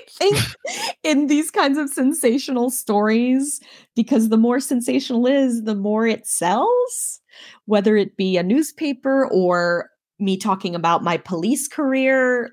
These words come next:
Speaker 2: Mm-hmm.
Speaker 1: whatever, right? As long as I caught the guy, <laughs> that makes me sound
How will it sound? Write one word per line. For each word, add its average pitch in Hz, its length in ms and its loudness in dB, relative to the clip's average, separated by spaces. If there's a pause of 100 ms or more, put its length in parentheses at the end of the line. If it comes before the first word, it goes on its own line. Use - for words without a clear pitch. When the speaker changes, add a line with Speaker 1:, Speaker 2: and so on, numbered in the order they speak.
(100)
Speaker 2:
Mm-hmm. 139 120 -2
Speaker 1:
whatever, 143 680 -2 (120)
right? 233 480 -2 (840)
As 190 140 0
long 302 200 2
as 311 80 -2
I 247 140 2
caught 311 340 -2
the 220 80 2
guy, 190 440 0 (400)
<laughs> - 400 -20
that 453 140 2
makes 240 240 0
me 247 220 2
sound 202 600 -2